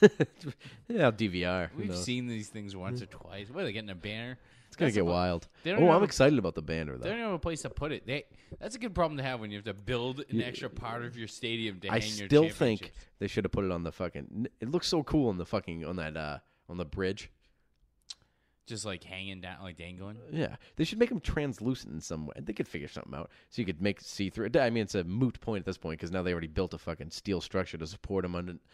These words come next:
Speaker 1: uh, at the end of the stadium. But I thought they looked awesome on
Speaker 2: I
Speaker 1: the
Speaker 2: still
Speaker 1: bridge.
Speaker 2: don't know where they're going, so I'm kinda excited to see the,
Speaker 1: Jesus,
Speaker 2: the
Speaker 1: you are
Speaker 2: unveiling.
Speaker 1: fucking out of touch. I mean, it's been
Speaker 2: I
Speaker 1: on everything. I think it was on, like, front of the Boston Globe.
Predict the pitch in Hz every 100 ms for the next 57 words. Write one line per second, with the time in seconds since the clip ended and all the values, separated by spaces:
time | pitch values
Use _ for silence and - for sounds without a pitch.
0 | - - 95 92 - 90 92 92 90 78
1 | 92 92 85 76 78 - - - 123 101
2 | 92 85 - 87 85 78 73 76 85 -
3 | - 113 110 92 80 95 82 71 76 76
4 | 95 82 78 85 82 71 73 82 76 76
5 | - 85 80 69 - 123 82 82 82 78
6 | - 90 95 - 87 80 - - - -
7 | - 110 120 123 123 170 139 127 123 101
8 | 110 95 85 87 165 170 160 107 - 127
9 | 123 107 104 101 - 95 87 80 76